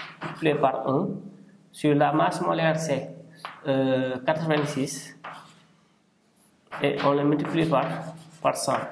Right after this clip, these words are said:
ce qui va donner normalement dix-huit virgule six pour cent. Et voilà, donc nous avons un pourcentage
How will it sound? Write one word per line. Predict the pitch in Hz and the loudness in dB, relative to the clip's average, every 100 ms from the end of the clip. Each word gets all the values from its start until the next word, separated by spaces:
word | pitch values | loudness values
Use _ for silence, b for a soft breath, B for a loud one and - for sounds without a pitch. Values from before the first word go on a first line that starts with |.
| - - - - | -10 -14 -20 -18
ce | - | -4
qui | 156 | 2
va | 151 147 | 4 4
donner | 139 131 135 - - - | 4 2 0 -2 -8 -4
normalement | 139 156 143 131 131 131 | 2 4 4 4 2 0
dix-huit | 135 151 147 147 - - - - - - - _ - - 202 | 2 2 2 -2 -4 -14 -16 -16 -16 -20 -20 _ -14 -10 -8
virgule | 139 143 143 | -4 0 0
six | - 143 135 - | 2 2 0 -2
pour | 131 | -4
cent. | - 113 - - - - - _ _ _ _ _ _ _ _ _ _ _ - - | -2 -4 -6 -12 -14 -16 -20 _ _ _ _ _ _ _ _ _ _ _ -8 2
Et | |
voilà, | 127 139 151 139 | 4 4 2 2
donc | 139 143 - - | 2 0 -2 -2
nous | 139 | 2
avons | 151 151 151 | 4 4 2
un | |
pourcentage | 147 - 160 156 156 156 | 0 0 2 4 4 2